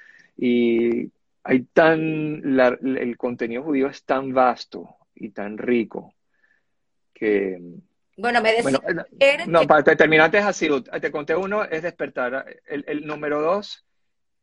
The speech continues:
Speaker 1: es, se trata de Mesirut Nefesh. Mesirut Nefesh significa sacrificio del alma, sacrificar de ti para otro. Y te conté, creo que te voy a contar, sí, rapidito,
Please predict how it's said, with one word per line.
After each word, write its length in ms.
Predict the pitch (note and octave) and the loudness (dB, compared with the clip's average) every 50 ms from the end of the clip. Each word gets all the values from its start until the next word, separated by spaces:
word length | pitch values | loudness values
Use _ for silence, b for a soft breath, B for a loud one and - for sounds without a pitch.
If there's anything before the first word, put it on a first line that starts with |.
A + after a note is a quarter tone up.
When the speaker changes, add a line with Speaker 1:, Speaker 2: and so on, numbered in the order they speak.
| _ _ _ _ | _ _ _ _
Speaker 1:
es, 440 | - D3 C#3 C#3+ C#3+ - - - - - D3+ - _ _ _ | -4 -4 -2 -2 -4 -8 -18 -20 -20 -20 -20 -20 _ _ _
se 180 | _ - C3+ | _ -12 -8
trata 280 | B2 C3+ C3 B2+ - D#3+ | -4 -2 -2 -2 -2 -2
de 60 | D#3 D#3+ | -4 -4
Mesirut 420 | D3 - - C#3+ B2+ B2+ B2+ A#2+ | -6 -8 -6 -6 -4 -4 -4 -6
Nefesh. 580 | B2 B2 A2+ G#2+ G2 - - - - - - - _ _ _ _ | -6 -8 -8 -8 -10 -14 -20 -20 -20 -20 -20 -20 _ _ _ _
Mesirut 360 | - A#2 - - C3 C3 D3 | -16 -14 -10 -6 -6 -4 -4
Nefesh 200 | E3+ E3 E3 D#3 | -4 -4 -6 -6
significa 160 | E3+ E3 D3+ B2+ | -8 -8 -8 -6
sacrificio 640 | - C3+ - C3+ B2+ A#2 - C3+ B2 - - D3+ D3 | -6 -6 -6 -6 -10 -8 -6 -6 -6 -6 -4 -2 -2
del 120 | C3+ C3 B2 | 0 0 0
alma, 320 | A2+ G#2 G2 F#2+ F#2 F#2+ | 0 0 -2 -6 -10 -16
sacrificar 680 | - - A2 - A#2+ A2 - A#2 - - A#2+ A#2+ A#2+ - _ _ _ _ _ _ _ - | -16 -16 -12 -10 -10 -10 -10 -8 -4 -2 -2 -2 -2 -6 _ _ _ _ _ _ _ -4
de 180 | - C#3 C3 | 2 2 2
ti 340 | B2+ - E3+ E3 F#3 G3 - _ _ _ | 4 4 4 4 2 2 -4 _ _ _
para 240 | - B2+ A2+ A2+ A2+ A2+ | -4 -2 0 0 0 0
otro. 220 | G#2+ G2+ - A#2+ | -2 -4 -6 -6
Y 40 | A#2 | -4
te 100 | C3 A#2+ | -4 -2
conté, 560 | C3+ B2 A#2+ - C3 B2+ C3+ C#3 C3+ - _ _ _ _ _ _ _ _ _ _ | -2 -4 -4 0 2 2 4 2 2 0 _ _ _ _ _ _ _ _ _ _
creo 200 | - - B2+ B2 | -12 -8 -8 -6
que 100 | C#3 C3+ | -6 -4
te 80 | - B2+ | 0 0
voy 60 | B2 | 0
a 20 | C3 | 0
contar, 220 | C3+ B2+ - - | 0 -2 -4 -4
sí, 100 | - - - | -4 -4 0
rapidito, 600 | C#3+ C#3 C3+ - C3 C3+ C3+ - D#3 D3 - | 0 0 2 2 2 2 2 2 0 0 -2